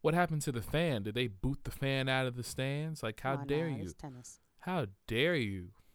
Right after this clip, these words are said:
Speaker 1: Like, it was, it's supposed to be quiet. It's quiet in there for a reason. So it's really easy to tell who said what.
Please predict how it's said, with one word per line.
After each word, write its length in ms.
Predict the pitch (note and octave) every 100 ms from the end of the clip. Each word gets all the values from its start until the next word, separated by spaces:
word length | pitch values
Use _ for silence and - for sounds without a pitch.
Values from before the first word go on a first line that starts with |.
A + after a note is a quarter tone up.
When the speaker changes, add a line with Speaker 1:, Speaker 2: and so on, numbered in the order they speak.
| -
Speaker 1:
Like, 240 | A#2 A#2 -
it 160 | B2 C#3
was, 180 | B2 -
it's 100 | A#2+
supposed 320 | D3 C#3+ -
to 40 | -
be 120 | C#3
quiet. 520 | - C3 D#3+ B2 -
It's 140 | - -
quiet 340 | - C#3+ C#3+
in 80 | C#3
there 120 | C3+
for 240 | - A#2+ G#2+
a 40 |
reason. 440 | G#2 C3+ C#3 G#2 F#2
So 140 | B2
it's 140 | C#3+
really 220 | D#3+ F#3+ D3+
easy 300 | D#3 D#3 A2+
to 80 |
tell 340 | - D3+ D#3 A2
who 200 | D3+ C#3+
said 340 | - C3 G#2+
what. 320 | G#2+ D3 G#2+